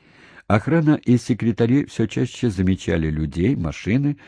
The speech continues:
которые медленно проходили или проезжали мимо дома Троцкого, внимательно разглядывая особняк. По просьбе политика власти Мехико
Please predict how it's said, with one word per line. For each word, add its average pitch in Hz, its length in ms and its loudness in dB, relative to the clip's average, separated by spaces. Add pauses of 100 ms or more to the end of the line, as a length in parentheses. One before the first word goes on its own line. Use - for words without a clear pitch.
(320)
которые 143 340 2
медленно 110 440 0
проходили 95 580 -2
или 95 300 2
проезжали 90 720 0
мимо 92 280 0
дома 82 340 -2
Троцкого, - 680 -6 (380)
внимательно 90 680 2
разглядывая 90 800 -2
особняк. 76 800 -8 (800)
По 110 120 2
просьбе 156 520 6
политика 123 580 2
власти 113 460 2
Мехико 98 720 2